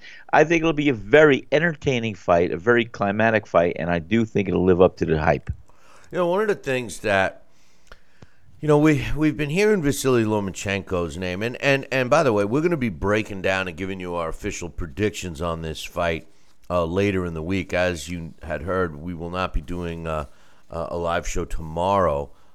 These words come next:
Speaker 2: uh, due to the, uh, our holiday schedule, which, yes, is, it is upon us. But Vasily Lomachenko is a fighter that, um, you know, a, a, as far as, uh,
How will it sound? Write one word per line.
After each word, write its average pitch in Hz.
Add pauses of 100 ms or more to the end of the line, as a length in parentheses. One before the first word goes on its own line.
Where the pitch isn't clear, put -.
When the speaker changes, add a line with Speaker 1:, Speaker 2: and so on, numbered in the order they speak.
Speaker 2:
uh, 76 (340)
due 87
to 78
the, 78
uh, 76
our 80
holiday 92
schedule, 85
which, -
yes, 90
is, 76
it 95
is 90
upon 85
us. 78
But - (340)
Vasily 202
Lomachenko 147
is 107
a 98
fighter 104 (540)
that, 104
um, 92 (360)
you 131
know, 107
a, - (100)
a, -
as 117
far 156
as, 110
uh, 98